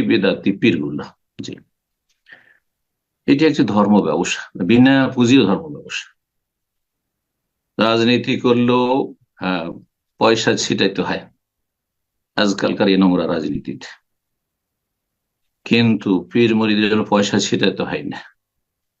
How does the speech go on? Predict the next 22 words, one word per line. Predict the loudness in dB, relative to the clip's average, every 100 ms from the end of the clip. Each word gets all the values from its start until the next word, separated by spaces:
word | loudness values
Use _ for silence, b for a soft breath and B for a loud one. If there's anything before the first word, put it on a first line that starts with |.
| _ _ _ _ _ -2
কেরামতের | 2 2 2 0 0 0
মিথ্যা | -2 -2 -4
ছড়াছড়ি | 0 0 0 -2 0 0 -4 _ _ _ _ _ _ _ _ _ _ _ _ _ -2
করতে | -2 0 -6
হয়। | -6 -12 -20 _ _ _ _ _ _ _ _ _
আর | -6 -6
কিছু | -6 -6 -4 -2
ভক্ত | -4 -4 -4 0
তৈরি | 0 2
করে | 2 0
দিতে | -2 -2
হয় | -2 0
মূর্খ, | 2 0 -2 -4 -2 -4 -10 _ _ _ _ _ _
অন্ধ, | -2 0 0 0 -2 -4 -8 -8
যেগুলি | -4 -2 0 -2
এই | 0
কেরামতির | 0 2 2 0 0 -2 -4 _ _ _ _ _ _
মিথ্যা | -2 -2 -2 0
কিসসা | 0 -2 -2 0
কাহিনী | 0 2 2 2
শোনাবে। | 0 -2 -4 -12 -16 -20 -20 _ _ _ _ _ _ _ -6
আর | -4